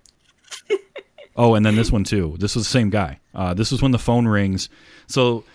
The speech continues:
as the robot's inching up, getting closer and closer to him, and then just as it's about to shoot him with a dart or something, the phone rings, and he stands up and he answers it, and he answers it like this.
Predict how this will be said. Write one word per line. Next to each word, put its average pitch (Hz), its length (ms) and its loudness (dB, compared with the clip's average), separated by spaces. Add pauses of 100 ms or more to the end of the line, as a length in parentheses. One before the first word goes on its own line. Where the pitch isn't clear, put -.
(160)
as 127 260 0
the 120 100 2
robot's 123 480 2
inching 120 360 2
up, 113 180 -2
getting 107 200 0
closer 113 300 -2
and 104 80 -4
closer 110 280 -2
to 127 240 2
him, 90 180 0 (680)
and 101 180 0
then 98 840 0
just 110 320 -2
as 107 140 0
it's 104 120 -6
about 98 380 -2
to 101 120 -4
shoot 113 240 0
him 104 80 2
with 95 120 0
a 95 60 -2
dart 92 300 0
or 90 80 -4
something, 90 580 -2
the 92 100 -6
phone 107 260 0
rings, 90 240 -4
and 92 80 -6
he - 20 -6
stands 92 260 -4
up 90 100 -6
and 87 80 -6
he 82 100 -4
answers 82 300 -4
it, 76 100 -10
and 85 100 -10
he 80 100 -6
answers 85 260 -6
it 82 80 -12
like 76 160 -14
this. 67 300 -14